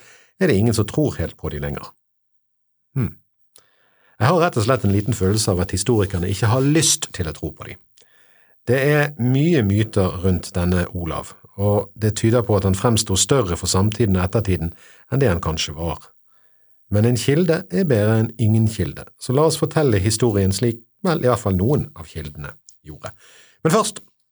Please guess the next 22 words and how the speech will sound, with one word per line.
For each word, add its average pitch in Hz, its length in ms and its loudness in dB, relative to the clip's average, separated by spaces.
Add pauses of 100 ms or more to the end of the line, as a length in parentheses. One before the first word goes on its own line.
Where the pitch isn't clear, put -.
(300)
må 127 160 2
vi 98 160 -2
altså 98 320 -2 (160)
bli 110 140 -2
kvitt - 260 -4 (300)
Håkon 135 340 0
Jarl. 135 320 0 (220)
Han 101 160 -4
står 117 260 0
i 117 60 0
veien 127 260 0 (100)
for 80 300 -12
Olav 82 160 -12
Tryggvason. 78 400 -12 (760)
Håkon 196 300 2
Jarl 156 320 2
er 139 160 0
altså, 127 480 0
som 101 160 0
du 90 80 0
husker 95 260 -2
fra 95 220 -2